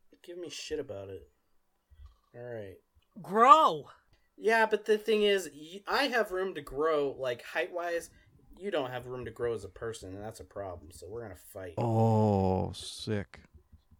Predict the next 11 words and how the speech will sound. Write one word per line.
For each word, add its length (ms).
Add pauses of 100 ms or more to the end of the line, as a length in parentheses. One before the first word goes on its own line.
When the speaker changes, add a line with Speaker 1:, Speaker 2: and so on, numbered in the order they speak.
(140)
Speaker 1:
Yeah. 540
Speaker 2:
That's 120
not 200
really 280
a 80
burn 420
if 120
it's 200
true, 460
is 180
it? 180